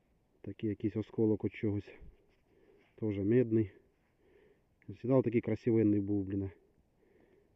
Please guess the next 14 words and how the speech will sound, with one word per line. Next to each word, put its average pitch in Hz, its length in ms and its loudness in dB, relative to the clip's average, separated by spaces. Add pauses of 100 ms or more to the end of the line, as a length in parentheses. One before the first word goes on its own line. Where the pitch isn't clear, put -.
(240)
Я 113 140 -2
вже 107 120 -4
думав, 107 240 0
все, - 180 -6
монета 101 500 0 (520)
хороша. 101 400 -10 (1200)
А - 40 -18
воно 101 280 -8
така 101 280 -8
штука - 320 -10
випала. 98 400 -6 (1500)
Ну, - 100 -10
нічого, 135 440 -6
друзі. 110 320 -2